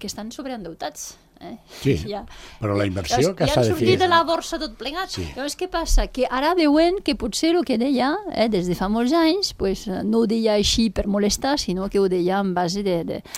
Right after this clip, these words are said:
Speaker 1: de bona font, no?
Speaker 2: Sí,
Speaker 1: És
Speaker 2: però
Speaker 1: això.
Speaker 2: els problemes d'una multinacional econòmics, vale? Que les accions han fotut una baixada bestial, de la directiva o de la presidència ha sortit la família propietària, vull dir, ara
Speaker 1: Mhm.
Speaker 2: hi ha un gestor, al final
Speaker 1: Mhm.
Speaker 2: han ficat un gestor per veure si ordena una mica la casa.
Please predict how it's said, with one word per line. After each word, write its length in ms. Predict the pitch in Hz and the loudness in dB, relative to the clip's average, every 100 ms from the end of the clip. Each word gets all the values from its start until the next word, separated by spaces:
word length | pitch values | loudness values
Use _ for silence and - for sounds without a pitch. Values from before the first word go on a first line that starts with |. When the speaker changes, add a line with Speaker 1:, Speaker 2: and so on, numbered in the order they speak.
| - - | -16 -12
Speaker 1:
de 240 | - 185 196 | -2 4 4
bona 380 | 208 208 208 214 | 6 6 6 4
font, 240 | - 202 156 | 0 -4 -6
no? 160 | 214 381 - - | -8 -10 -12 -4
Speaker 2:
Sí, 160 | - 107 | 2 4
Speaker 1:
És 80 | |
Speaker 2:
però 160 | 85 98 - | 6 4 2
Speaker 1:
això. 100 | 117 | 2
Speaker 2:
els 100 | - | 4
problemes 240 | 127 202 170 | 6 6 6
d'una 160 | 131 107 | 6 6
multinacional 640 | 104 98 90 87 87 95 - | 6 4 4 2 2 0 -2
econòmics, 640 | 85 82 98 110 110 151 - | -4 0 2 4 2 0 -4
vale? 300 | 90 185 143 | -4 -4 -4
Que 160 | 80 73 71 | -4 -4 -6
les 220 | 67 - | -10 -10
accions 480 | 71 - 90 90 78 - - - - | -12 -6 -2 -2 -4 -10 -16 -20 -10
han 160 | 82 76 | -6 -2
fotut 240 | 76 85 | -2 0
una 160 | 85 82 | 0 -2
baixada 320 | - 87 78 | -2 -2 0
bestial, 480 | 78 - 120 131 165 - - - - | -2 -2 -2 -2 -6 -14 -20 -20 -18
de 200 | - 101 | -4 -2
la 340 | 90 87 85 78 | 0 0 -2 -4
directiva 540 | 76 85 78 120 131 87 | -4 -4 -2 0 2 2
o 80 | 82 | 2
de 80 | 82 | 0
la 80 | |
presidència 600 | 76 - - 92 135 - 90 | -2 -4 -2 0 0 0 -2
ha 20 | |
sortit 320 | 90 80 90 | -2 -4 -4
la 80 | 80 | -4
família 380 | - 78 80 76 | -6 -8 -8 -8
propietària, 480 | 78 78 143 160 80 | -8 -4 0 0 0
vull 120 | 73 | -4
dir, 80 | 76 | -4
ara 140 | - | -2
Speaker 1:
Mhm. 80 | 80 | 0
Speaker 2:
hi 40 | 90 | 0
ha 60 | |
un 140 | 92 82 | -2 -4
gestor, 600 | - 69 - - 165 - - - | -8 -8 -8 0 0 0 -8 -14
al 40 | |
final 220 | - 233 | -6 -4
Speaker 1:
Mhm. 60 | 92 | -2
Speaker 2:
han 60 | 95 | -2
ficat 240 | 90 80 | -4 -2
un 80 | 82 | -4
gestor 300 | 80 85 127 | -4 -2 -2
per 120 | 95 85 | 0 0
veure 160 | 90 | -2
si 140 | 85 87 | -2 0
ordena 220 | 85 87 | 0 0
una 100 | 82 | 0
mica 180 | 90 92 | -2 -2
la 120 | 110 | -2
casa. 240 | 120 131 | 0 -2